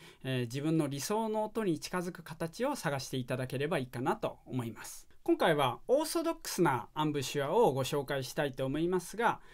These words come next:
えー、かっこいい音の出し方というのは、えー、動画を作ってたりしますので、概要欄に貼っておきますので、ぜひそちらをチェックしてみてください。まず、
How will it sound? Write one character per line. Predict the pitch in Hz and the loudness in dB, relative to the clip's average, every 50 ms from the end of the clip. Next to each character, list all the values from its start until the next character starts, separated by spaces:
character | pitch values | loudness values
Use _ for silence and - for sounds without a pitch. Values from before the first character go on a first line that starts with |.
| - - - - | -20 -20 -10 -6
え | 156 156 143 139 127 - | -4 -4 -2 -4 -4 -2
ー、 | - | -2
か | 233 | -2
っ | 226 - | -2 2
こ | - 330 | 2 4
い | 330 | 4
い | 254 | 4
音 | 165 139 - 160 147 | 4 2 2 0 0
の | 143 127 | 0 0
出 | 127 123 | -2 -4
し | - - | -4 -4
方 | - 135 131 151 147 139 | -4 -4 -2 -2 -2 -2
と | - 131 | -2 -4
い | 123 123 | -4 -2
う | 123 | -2
の | 123 | -2
は、 | 139 156 156 131 120 - | 0 0 0 0 -2 -4
え | 123 123 123 120 117 113 113 | -4 -6 -6 -6 -6 -8 -6
ー、 | 120 | -2
動 | 156 185 190 185 | 0 2 2 4
画 | 180 175 170 165 160 160 160 - | 6 6 8 8 6 6 2 0
を | 160 156 | -4 -4
作 | - - - 220 | -4 -4 -4 -2
っ | 214 | -2
て | - 151 135 | 0 -2 -2
た | 131 123 | -2 -4
り | 123 123 | -8 -6
し | - - | -6 -4
ま | 143 147 | -4 -4
す | - - 147 | -4 -6 -6
の | 139 165 | -2 0
で、 | 190 208 156 120 - - - - - | 0 0 0 0 -4 -8 -18 -14 -6
概 | - 175 202 233 | -2 0 2 4
要 | 233 226 | 4 4
欄 | 214 208 - 120 | 4 4 2 0
に | 104 | -2
貼 | - - - | -4 -8 -10
っ | - | -6
て | - 131 127 | -4 -4 -2
お | 127 | -2
き | - 131 | -2 -4
ま | 135 131 | -4 -4
す | 131 - 135 | -6 -6 -6
の | 143 170 | -2 0
で、 | 180 147 | 0 0
ぜ | 131 170 233 | 0 0 -2
ひ | 240 - 127 104 | -2 -2 -6 -6
そ | - - 120 | -6 -8 -10
ち | 113 - - 123 | -10 -8 -6 -4
ら | 131 170 | -4 -4
を | 190 | -4
チ | - - 135 | -4 -6 -6
ェ | |
ッ | - | -6
ク | - 120 | -8 -10
し | - - | -8 -6
て | 127 | -6
み | 120 117 | -6 -6
て | - 117 | -6 -8
く | - 117 | -10 -8
だ | 110 113 | -8 -6
さ | - 147 135 | -4 -4 -4
い。 | 117 - - - - - - - _ - - | -6 -6 -12 -18 -20 -20 -20 -20 _ 2 4
ま | 269 247 | 4 4
ず、 | 170 139 117 - | 4 2 -4 -8